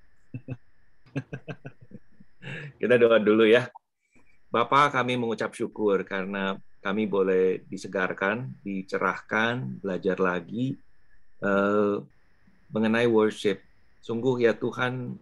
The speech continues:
betapa dalam, kaya, limpahnya eh,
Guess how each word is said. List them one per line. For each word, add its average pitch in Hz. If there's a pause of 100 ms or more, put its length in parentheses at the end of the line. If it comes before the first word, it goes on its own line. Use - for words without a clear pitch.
(140)
betapa -
dalam, 101 (400)
kaya, 104 (240)
limpahnya 110 (840)
eh, 113